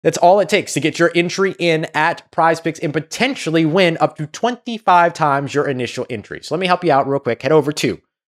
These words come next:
uh, prizepicks dot com slash locked on N F L and use the promo code Locked On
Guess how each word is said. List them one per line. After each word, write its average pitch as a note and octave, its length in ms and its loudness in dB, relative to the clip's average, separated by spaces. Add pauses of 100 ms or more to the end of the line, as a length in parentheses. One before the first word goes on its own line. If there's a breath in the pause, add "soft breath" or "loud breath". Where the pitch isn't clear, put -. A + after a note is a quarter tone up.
(340)
uh, A2+ 220 0 (160)
prizepicks F3+ 600 0
dot E3+ 300 0
com D3 280 -2
slash C#3+ 240 -2
locked D3 280 2
on D#3 100 -2
N C#3+ 120 -2
F - 160 -6
L C3+ 160 4
and B2+ 160 -6
use G3 300 0
the A3 60 0
promo C#3+ 300 0
code A2 240 -4 (260)
Locked C#3 440 0
On C#3+ 340 -2